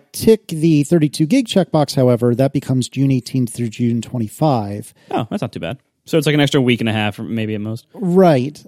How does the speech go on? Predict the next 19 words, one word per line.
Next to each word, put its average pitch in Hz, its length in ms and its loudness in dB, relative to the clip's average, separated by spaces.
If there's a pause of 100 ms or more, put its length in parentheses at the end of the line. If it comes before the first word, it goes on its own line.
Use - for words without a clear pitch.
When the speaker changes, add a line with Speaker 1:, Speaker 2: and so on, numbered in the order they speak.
(360)
Speaker 1:
However, 175 480 4
that 147 180 2
definitely 160 400 0
does 135 220 2
bump 131 240 0
uncomfortably 127 600 -2
into 123 280 0
the 120 240 0
"it 143 160 -4
might 127 160 0
arrive 120 400 0
when 120 80 -2
I'm 113 120 -2
already 117 400 0
at 107 100 -8
the 110 60 -6
beach" 113 300 -4
time 110 300 -2
frame. - 340 -4